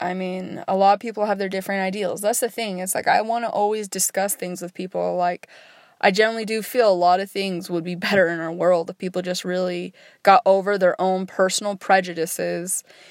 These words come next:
and what we think and started to think of, all right,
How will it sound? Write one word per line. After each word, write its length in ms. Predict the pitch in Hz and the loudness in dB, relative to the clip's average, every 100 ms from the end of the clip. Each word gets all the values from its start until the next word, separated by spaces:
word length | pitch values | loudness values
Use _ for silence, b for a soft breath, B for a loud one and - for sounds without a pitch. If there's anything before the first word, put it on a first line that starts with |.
| B B | B B
and 140 | 190 196 | 2 6
what 200 | 190 185 | 6 4
we 200 | 220 202 | -4 -4
think 680 | - 156 143 - - - _ _ _ _ _ _ - | -4 -4 -4 -8 -14 -18 _ _ _ _ _ _ -2
and 120 | 185 | 0
started 220 | 185 185 | 4 2
to 60 | 180 | 2
think 260 | 185 185 170 | -6 -2 0
of, 420 | 170 165 - - | 0 -2 -10 -4
all 160 | - 226 | 4 6
right, 400 | 196 175 175 | 6 2 -2